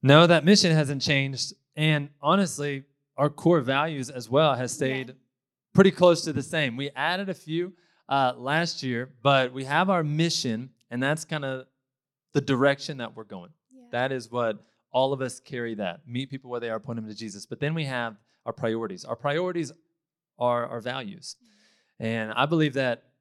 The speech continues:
Speaker 1: every individual and every family should have a set of values. There should be something that you say, "These are the things that dictate how we spend our money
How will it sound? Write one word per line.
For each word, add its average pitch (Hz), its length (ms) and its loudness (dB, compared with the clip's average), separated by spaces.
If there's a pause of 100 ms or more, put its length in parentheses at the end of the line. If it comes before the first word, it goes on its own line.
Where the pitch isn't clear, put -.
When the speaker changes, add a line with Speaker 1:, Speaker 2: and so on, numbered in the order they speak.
Speaker 1:
every 147 400 -4
individual 143 600 -2 (300)
and 135 140 -8
every 131 160 -4
family 147 320 -8
should 147 200 -2
have 143 140 -6
a 127 60 -10
set 127 200 -10
of 120 60 -14
values. 113 460 -16 (180)
There 123 120 -6
should 156 220 -4
be 156 140 -2
something 147 440 -6
that 135 120 -8
you 127 80 -12
say, 120 320 -6 (480)
"These 160 340 2
are 190 140 0
the 175 140 -6
things 139 720 -8 (140)
that 135 240 -4
dictate 143 600 -6 (140)
how 131 180 -4
we 139 80 -4
spend 156 300 -8
our 175 40 -6
money 131 300 -10